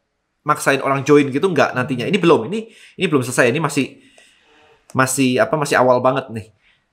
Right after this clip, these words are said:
There is my flow. Nah, kemudian ada juga yang bertanya kayak begini, dan saya kan baru mulai banget ya. Ini nge-, flow-nya gimana? Saya nggak, nggak bisa desain lah apapun itu. Saya sendiri nggak akan bisa ngedesain kayak begini, teman-teman. Saya bukan desainer,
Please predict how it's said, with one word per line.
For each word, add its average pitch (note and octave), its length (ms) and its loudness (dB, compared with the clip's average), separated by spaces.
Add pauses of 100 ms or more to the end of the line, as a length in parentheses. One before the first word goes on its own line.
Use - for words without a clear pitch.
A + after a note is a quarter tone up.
(380)
There G#3 160 4
is B3+ 80 -2
my G3 160 2
flow. G#2+ 240 -6 (480)
Nah, C#3+ 160 -4
kemudian E3 560 -2
ada D3+ 240 -2
juga G#3 240 -2
yang A3+ 160 -2
bertanya D#3 480 -2 (480)
kayak C#3+ 240 0
begini, C#3 240 -6
dan G#3+ 160 0
saya C4 160 -4
kan E4+ 160 -4
baru D#3+ 400 2 (320)
mulai F#3 320 2
banget E3+ 240 2
ya. C3 140 -2 (460)
Ini A#3+ 320 -12
nge-, - 480 -12
flow-nya G3+ 320 2
gimana? G#3 160 2
Saya A3 240 -2
nggak, C#3 80 2
nggak C#3 160 0
bisa C#3+ 200 -2 (200)
desain E3 320 -2
lah D3+ 160 -2
apapun C#3+ 400 -6
itu. B2 160 -12 (240)
Saya G3+ 240 0
sendiri G3 320 0
nggak D#3+ 240 4
akan D#3 240 -2
bisa D3+ 240 -6
ngedesain C#3 400 -6
kayak B2+ 240 -2
begini, E3 240 -6
teman-teman. A#2 400 -10
Saya D#3 160 -4
bukan B2 320 -2
desainer, A#2+ 400 -2